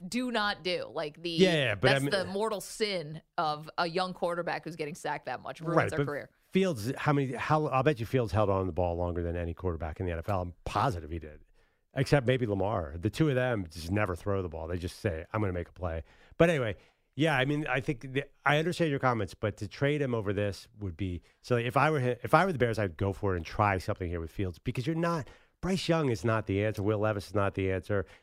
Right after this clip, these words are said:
Speaker 2: And going with a veteran is definitely not the answer.
Speaker 1: There are not a lot of great options here, but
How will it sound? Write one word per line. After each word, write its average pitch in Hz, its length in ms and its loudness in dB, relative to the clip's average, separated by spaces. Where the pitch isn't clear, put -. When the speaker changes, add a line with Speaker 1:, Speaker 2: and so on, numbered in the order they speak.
Speaker 2:
And 101 80 -2
going 135 200 4
with 120 120 2
a - 40 0
veteran 104 400 2
is 80 140 -8
definitely 101 440 0
not 80 180 -6
the 87 100 -4
answer. 80 460 -8
Speaker 1:
There 220 220 -2
are 208 80 -2
not 208 260 2
a 226 80 0
lot 185 300 0
of 185 100 -8
great 165 260 0
options 151 460 -4
here, 147 440 -8
but 180 160 0